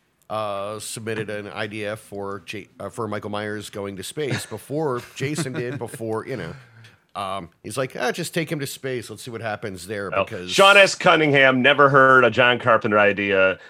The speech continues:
Speaker 3: that he couldn't rip
Speaker 2: <laughs>
Speaker 3: off.
Speaker 2: Right, yeah, yeah. <laughs>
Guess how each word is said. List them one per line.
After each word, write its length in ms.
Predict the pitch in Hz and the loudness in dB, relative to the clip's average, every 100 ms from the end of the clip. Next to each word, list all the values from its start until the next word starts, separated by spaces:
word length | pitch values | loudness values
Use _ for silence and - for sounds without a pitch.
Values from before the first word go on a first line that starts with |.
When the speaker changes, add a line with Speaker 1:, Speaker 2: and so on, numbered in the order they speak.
| - | 0
Speaker 3:
that 160 | 104 | 0
he 160 | 101 104 | 2 -4
couldn't 300 | - 117 107 | 0 0 2
rip 160 | 214 - | 2 4
Speaker 2:
<laughs> 120 | 202 | 4
Speaker 3:
off. 300 | - - 160 | 4 4 4
Speaker 2:
Right, 160 | 156 - | 4 2
yeah, 680 | 135 117 110 - 104 113 104 - - - - - - - _ 139 | 2 2 0 -2 -2 0 -2 -4 -8 -10 -10 -12 -14 -20 _ -10
yeah. 280 | 156 - | -10 -10
<laughs> 80 | 147 | -10